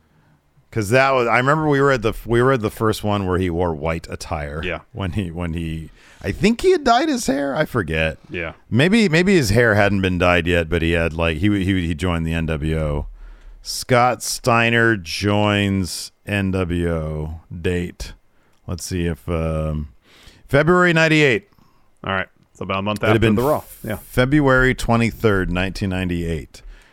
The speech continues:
Speaker 1: 'Cause I don't think I went to that Raw with you,
Speaker 2: Mm-mm.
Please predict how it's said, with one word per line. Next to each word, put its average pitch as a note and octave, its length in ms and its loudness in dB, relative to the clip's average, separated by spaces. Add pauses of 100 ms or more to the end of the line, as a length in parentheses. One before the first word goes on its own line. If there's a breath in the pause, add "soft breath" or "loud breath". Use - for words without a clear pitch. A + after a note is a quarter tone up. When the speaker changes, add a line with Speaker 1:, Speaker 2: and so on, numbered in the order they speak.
(140 soft breath)
Speaker 1:
'Cause A2 160 -4
I A2+ 120 2
don't C#3 360 2
think F3+ 160 0
I D3 80 4
went C3 220 2
to A#2 80 0
that G#2 360 2
Raw G#2+ 400 4
with F2 300 -6
you, D2 340 -4
Speaker 2:
Mm-mm. F#2 260 -10